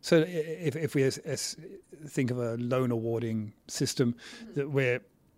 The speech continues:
within two, um, protected group designations, we're making the same amount of positive loan decisions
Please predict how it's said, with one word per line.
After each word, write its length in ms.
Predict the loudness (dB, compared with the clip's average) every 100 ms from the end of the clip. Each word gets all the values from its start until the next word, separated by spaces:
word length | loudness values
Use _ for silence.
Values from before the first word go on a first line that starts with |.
| -4
within 380 | 2 6 6 6
two, 440 | 8 12 12 12
um, 320 | 8 4 2 0
protected 720 | -2 2 2 2 0 0 -4 _ _ -6
group 220 | 6 6 6
designations, 720 | 2 2 -2 2 6 6 8
we're 180 | 6 6
making 380 | 4 2 4 4
the 80 |
same 400 | 6 8 8 8
amount 300 | 6 6 4
of 160 | 0 0
positive 400 | 2 2 0 2
loan 200 | 4 4
decisions 540 | 4 4 4 4 4